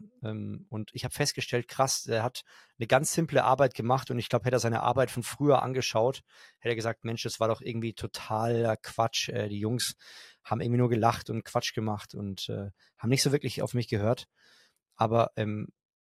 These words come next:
der hat wirklich Einfluss auf uns genommen und hat Einfluss genommen, der, glaub ich, auch über Generationen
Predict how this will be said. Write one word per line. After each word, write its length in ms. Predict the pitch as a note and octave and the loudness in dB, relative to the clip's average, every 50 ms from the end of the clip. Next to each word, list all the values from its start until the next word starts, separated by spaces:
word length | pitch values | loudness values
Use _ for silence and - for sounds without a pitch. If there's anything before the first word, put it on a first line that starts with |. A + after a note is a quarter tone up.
| _ _ _ _ _ _ - - - | _ _ _ _ _ _ -20 -8 -2
der 160 | - B2+ A#2+ B2+ | 0 2 2 0
hat 160 | D3 - - | -2 -2 0
wirklich 300 | C3 B2 - B2+ - A2+ | -2 0 -2 -4 -4 -2
Einfluss 340 | G#2+ A#2+ A#2 - C3 A2+ A2+ | -2 -2 -2 -4 -6 -6 -6
auf 120 | G2+ G#2 | -6 -6
uns 180 | A2 G#2 - - | -6 -8 -6 -4
genommen 440 | G#2+ G2+ F#2+ F#2+ F#2+ F2 - - _ _ _ _ | -4 -4 -4 -6 -8 -12 -16 -20 _ _ _ _
und 440 | - G#2 G#2+ G#2 G2 - - - - - | -6 -4 -4 -4 -6 -6 -8 -10 -10 -8
hat 240 | - - - - - | -6 -6 -4 -2 2
Einfluss 380 | A#2 C3 C3 - C#3+ B2+ - | 2 2 2 2 0 -2 0
genommen, 340 | - B2 B2 B2 B2 B2+ A#2 | 0 2 2 2 2 0 0
der, 200 | - A#2 A#2 A#2 | 0 0 0 0
glaub 220 | - - A2+ A2+ A#2 | 0 0 -2 -2 -2
ich, 140 | A2 - | -2 -4
auch 120 | - A2 - | -6 -6 -4
über 160 | A#2+ A2+ A2+ | -4 -4 -2
Generationen 680 | - A#2 A2+ G#2 G#2+ G2+ - - A2+ G#2+ A2 A2 A2+ | -2 -2 -2 -2 -2 -2 -2 -2 -2 -2 -2 -4 -6